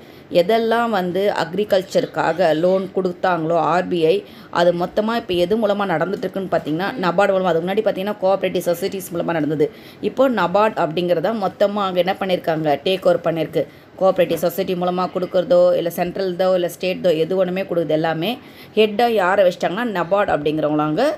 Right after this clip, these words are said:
வச்சிருக்காங்க ஆர் பி ஐ. இது எப்ப start பண்ணது பார்த்தீங்கன்னா, நைன்டீன் எயிட்டி டூல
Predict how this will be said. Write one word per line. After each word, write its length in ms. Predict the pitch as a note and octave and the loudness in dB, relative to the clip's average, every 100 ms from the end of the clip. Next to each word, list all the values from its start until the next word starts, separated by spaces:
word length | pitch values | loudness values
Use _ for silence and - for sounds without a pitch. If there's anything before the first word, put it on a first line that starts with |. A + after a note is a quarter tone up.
| - E3 | -4 -6
வச்சிருக்காங்க 560 | D3+ E3+ - D#3+ E3 A3 D#3 | -2 -4 0 -2 0 2 2
ஆர் 140 | D#3 D#3 | 2 2
பி 60 | D3 | 0
ஐ. 40 | C3 - - - G3 | 0 -6 -20 -8 -2
இது 100 | G3+ | 0
எப்ப 160 | G3+ B3 - | 0 -2 -4
start 260 | G3+ F#3+ | -2 -2
பண்ணது 200 | F#3+ F3+ E3+ | -2 -4 -2
பார்த்தீங்கன்னா, 320 | E3+ G#3+ A#3 F3 | -2 -4 -2 -2
நைன்டீன் 360 | F#3 F#3 C#4+ C4+ E3+ | -2 -2 -4 -2 -2
எயிட்டி 240 | F3+ G3 F3 | -2 -2 -2
டூல 240 | F3 E3+ | 2 4